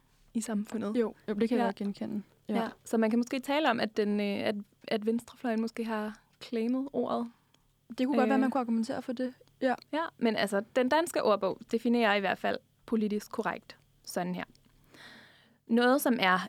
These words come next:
Speaker 1: i overensstemmelse med vedtagne uangribelige meninger, for eksempel ved at undgå nedsættende betegnelser om bestemte persongrupper, eller ved at købe varer, der er produceret på et miljømæssigt forsvarlig måde.
Speaker 2: Okay.
Speaker 1: Så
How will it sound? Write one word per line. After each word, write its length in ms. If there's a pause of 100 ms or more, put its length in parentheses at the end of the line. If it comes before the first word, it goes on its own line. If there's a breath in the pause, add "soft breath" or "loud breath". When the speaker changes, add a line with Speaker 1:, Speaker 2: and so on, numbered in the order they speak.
Speaker 1:
i 180
overensstemmelse 1000
med 160 (120)
vedtagne 680 (100)
uangribelige 880
meninger, 640 (340 soft breath)
for 100
eksempel 340
ved 80
at 200
undgå 520
nedsættende 640
betegnelser 680 (160)
om 120
bestemte 440
persongrupper, 840 (140)
eller 260 (120)
ved 320
at 100
købe 260
varer, 440
der 140
er 80
produceret 720
på 120
et 220
miljømæssigt 880 (120)
forsvarlig 560
måde. 440 (800 soft breath)
Speaker 2:
Okay. 220 (380)
Speaker 1:
Så 160